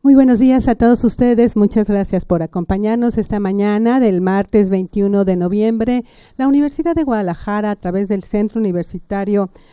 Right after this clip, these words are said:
de, del Centro Universitario de Los Altos y del Sistema de Universidad Virtual, les agradece que sigan esta, la transmisión de esta rueda de prensa en lo que, en la que nos darán a conocer,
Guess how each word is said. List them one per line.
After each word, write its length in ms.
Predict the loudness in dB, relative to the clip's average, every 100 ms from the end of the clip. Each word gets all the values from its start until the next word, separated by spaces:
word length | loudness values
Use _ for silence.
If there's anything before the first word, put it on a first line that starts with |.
| _
de, 200 | -8 -8 -8 -6
del 220 | -4 -2
Centro 240 | -2 0
Universitario 520 | 0 0 -4 -4 -2 -2
de 80 |
Los 220 | -2 -4 -4
Altos 480 | -4 -2 -4 -4 -6
y 100 | -6
del 120 | -6
Sistema 420 | -8 -6 -4 -2
de 120 | -2
Universidad 600 | -2 -2 -4 -6 -6 -6 -6
Virtual, 520 | -8 -4 -2 -2 -4 _ _ _
les 200 | -8 -4
agradece 580 | -2 -2 -2 -2 -2 -4
que 160 | -4
sigan 400 | -4 -2 0 -2 -2
esta, 520 | -4 -4 -4 -6 -4
la 160 | -4
transmisión 580 | -4 -4 -4 -6 -4 -6
de 180 | -4 -6
esta 400 | -6 -8 -6 -6
rueda 220 | -6 -4
de 80 | -6
prensa 460 | -4 -4 -4 -6 -8 _ _ -14
en 140 | -10
lo 120 | -10
que, 100 | -10
en 200 | -10 -8
la 100 | -8
que 100 | -8
nos 160 | -10 -8
darán 240 | -6 -4
a 60 | -4
conocer, 520 | -4 -6 -4 -4 -4